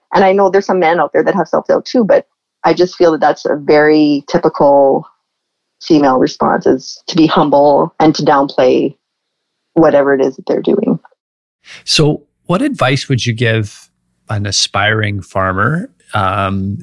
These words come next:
Speaker 2: a female farmer in this space who thinks they need to be like that powerful person you described earlier, that powerful professional farm person, versus being a, you know, the supporter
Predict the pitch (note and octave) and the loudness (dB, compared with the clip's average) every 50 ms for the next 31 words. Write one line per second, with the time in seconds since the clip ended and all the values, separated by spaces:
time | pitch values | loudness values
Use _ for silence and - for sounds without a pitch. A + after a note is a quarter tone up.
0 | - - G2+ G2 - - - B2+ A2+ G#2+ G#2+ G2+ F#2+ F2+ - - F#2+ G2+ G2 G2 | -8 -6 -6 -6 -6 -4 -2 0 2 2 2 0 -2 -4 -4 -4 -4 -2 -2 -4
1 | G2 G2+ G2+ G2+ - - - - G2 G2+ G#2 G#2 - - - A2+ G2+ G2 - - | -4 -4 -4 -4 -6 -6 -6 -4 -2 -2 -2 -4 -6 -4 -4 -4 -4 -6 -10 -8
2 | - C#3 C3+ A#2+ - - - B2 A#2 A2 A2+ A#2+ G#2+ - - A#2 G#2 - A2 A2+ | -2 -2 -2 -2 -2 -2 -2 0 0 2 2 0 0 -2 -4 -4 -4 -2 0 0
3 | A2 A2 G#2+ G#2 G2+ G#2 G#2+ G2+ - - - - _ _ - - - - G2+ G#2 | 2 2 0 0 0 -2 -2 -4 -8 -14 -20 -20 _ _ -16 -12 -8 -8 -8 -8
4 | - - _ _ _ _ _ _ _ _ _ - A#2+ A2 A2 G#2+ G2+ F#2+ - - | -10 -12 _ _ _ _ _ _ _ _ _ -4 -2 0 0 0 -2 -4 -4 -4
5 | A2+ G#2+ - - A2 G#2 - - - G2 G2+ G2+ F#2+ G2+ G2 - - - G#2+ G2 | -4 -4 -4 -4 -6 -6 -4 -6 -6 -6 -6 -6 -6 -6 -8 -8 -4 -2 -2 -2
6 | G2 G2 F#2+ F#2 G2+ G2+ G2+ G2+ G2 F#2+ F#2+ G2 - - - G#2+ G#2 G2 F#2 - | -2 -2 -4 -6 -6 -6 -6 -6 -6 -6 -8 -10 -10 -8 -6 -4 -4 -4 -6 -8
7 | G#2 - - G#2 G2 - - A#2 - - - G2 F#2 - - - G2 G2 G2+ F#2+ | -12 -10 -10 -12 -12 -10 -10 -10 -8 -6 -6 -8 -8 -8 -8 -6 -4 -2 -2 -2
8 | F#2+ F#2+ G2+ - _ _ - A2+ F#2+ - - A#2 G2+ F#2+ G2 G#2+ - - A#2 A#2 | -4 -6 -10 -14 _ _ -6 -6 -4 -4 -4 -4 -4 -4 -6 -8 -8 -4 -2 -2
9 | A2 - - A#2+ A2 - - A2+ A2+ A#2 A#2 A2+ A#2 A2 A2 G#2+ G#2+ - _ _ | -2 -2 -2 -2 -4 -4 -4 -2 0 0 0 0 0 0 -2 -4 -6 -10 _ _
10 | _ _ _ - G2+ G2 - - _ _ - - B2+ B2 G#2+ G2+ G#2+ A2 G#2 F#2 | _ _ _ -8 -8 -8 -10 -14 _ _ -6 -2 -2 0 0 0 0 -2 0 0
11 | A2 G#2 G#2 G#2 G#2 G#2 G#2 G2 F#2 - - - _ - - - - - E3 F#3 | 0 0 0 0 -2 -2 -4 -4 -8 -12 -18 -20 _ -6 -4 -4 -2 0 0 0
12 | D3 G2+ F#2 F#2 F2+ - | 0 -2 -4 -6 -8 -10